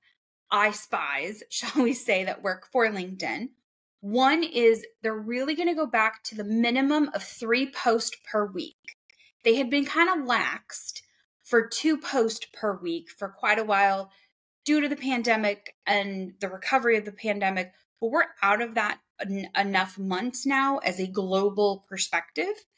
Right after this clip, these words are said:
So some people had just gotten used to only posting twice a week, and they were able to still have the feed they were used to, the scoring that they were used to. They were still being invited to even contribute to the various LinkedIn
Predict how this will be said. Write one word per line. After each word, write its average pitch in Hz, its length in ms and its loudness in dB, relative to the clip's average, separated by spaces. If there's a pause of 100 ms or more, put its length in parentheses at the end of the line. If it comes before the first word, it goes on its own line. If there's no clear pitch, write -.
(400)
So 226 460 2
some 330 340 0
people 294 320 -2
had 240 160 -6
just 220 180 -6
gotten 214 240 -2
used 214 220 -2
to - 160 -10
only 220 260 0
posting 208 500 -2
twice 185 380 -4
a 190 40 -10
week, 254 380 -6
and 196 160 0
they 190 100 -4
were 190 180 -4
able 196 320 -6
to 190 140 -12
still 196 360 -2
have 190 420 0 (380)
the 226 100 4
feed 285 380 0
they 262 140 2
were 247 140 2
used 233 420 -2
to, 226 200 -2
the 220 80 -10
scoring 254 600 0
that - 160 -6
they 214 120 2
were 208 120 -2
used 208 400 -2
to. 208 280 2 (260)
They 202 80 -2
were 208 60 -2
still 269 220 -6
being 226 200 -8
invited 196 560 -2
to - 180 -12
even 202 180 -8
contribute 190 600 -6
to - 120 -4
the 185 120 -6
various 185 420 0
LinkedIn 185 680 -2